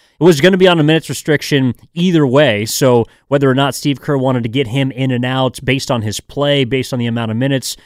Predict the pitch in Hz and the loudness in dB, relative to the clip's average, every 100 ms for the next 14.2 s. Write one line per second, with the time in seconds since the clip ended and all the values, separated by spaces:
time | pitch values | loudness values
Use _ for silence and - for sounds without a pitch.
0 | _ - 123 127 113 - 135 - - 147 | _ -8 -6 -4 -4 -4 -4 -4 -2 0
1 | 123 120 113 139 117 120 107 110 135 156 | 0 0 0 0 2 0 0 0 0 2
2 | 147 151 135 _ _ 113 131 180 170 175 | 2 0 -2 _ _ -6 -2 0 0 0
3 | 170 131 160 160 _ 104 120 160 143 143 | 0 0 0 -4 _ -2 0 2 0 0
4 | 165 156 - 196 - - 135 165 143 170 | -2 -4 -6 -8 -8 -4 0 0 0 -4
5 | - 151 151 156 143 208 107 _ _ _ | -2 0 0 0 0 -2 -6 _ _ _
6 | 127 127 123 101 143 165 160 135 156 156 | -4 -2 -2 0 0 2 -2 -2 -2 -2
7 | _ _ _ - 175 170 139 160 160 139 | _ _ _ -4 -2 -2 -2 0 0 0
8 | 196 214 123 147 143 139 - - 160 165 | -2 -2 0 2 2 0 -2 -2 0 0
9 | - 135 131 120 107 - 165 160 113 107 | -2 -2 0 -2 -4 -8 -6 -2 0 -2
10 | - _ _ - - - 135 123 - 160 | -6 _ _ -6 -6 -2 -2 -2 -4 -4
11 | 131 - 147 147 143 - 151 127 - _ | -4 -4 0 0 0 0 0 0 -2 _
12 | _ 123 107 95 _ _ _ _ _ _ | _ -4 -2 -4 _ _ _ _ _ _
13 | 110 135 156 160 156 - 147 156 - 156 | -4 0 2 4 4 2 0 0 0 -2
14 | 147 143 | 0 -2